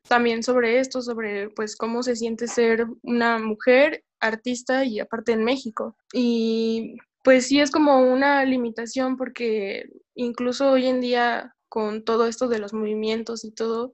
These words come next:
eh, sigue siendo, pues, muy difícil sobresalir y que te escuchen y que tengas una voz. Y por eso a veces me molesta un poco que hay-, haya mu-,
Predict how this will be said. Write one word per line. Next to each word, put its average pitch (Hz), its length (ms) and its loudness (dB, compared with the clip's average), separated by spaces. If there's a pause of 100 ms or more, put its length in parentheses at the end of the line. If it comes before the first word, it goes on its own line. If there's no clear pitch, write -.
(120)
eh, 214 380 0
sigue 240 240 -2
siendo, 233 420 2 (140)
pues, 220 520 0
muy 247 180 6
difícil 240 420 -2
sobresalir 214 800 -2
y 214 300 -2
que 208 100 -2
te 214 120 -6
escuchen 247 580 0
y 202 100 -4
que 202 340 -2
tengas 240 360 -2
una 247 240 0
voz. 233 340 -2 (260)
Y 214 560 -6 (200)
por 240 120 4
eso 247 160 6
a 269 120 4
veces 269 220 -2
me 302 100 2
molesta 226 480 -4
un 240 120 -6
poco 247 260 -4
que 208 260 -8 (100)
hay-, 214 220 -8
haya 233 180 -4
mu-, 233 140 -10